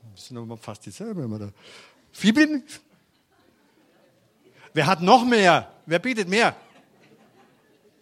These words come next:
Fünf? Sechs?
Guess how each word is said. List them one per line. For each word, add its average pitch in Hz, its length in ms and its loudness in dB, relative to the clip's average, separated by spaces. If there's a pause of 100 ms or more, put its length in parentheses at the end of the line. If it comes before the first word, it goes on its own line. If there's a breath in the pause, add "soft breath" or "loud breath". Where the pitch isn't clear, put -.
(300)
Fünf? 254 260 -6 (1300)
Sechs? - 460 -4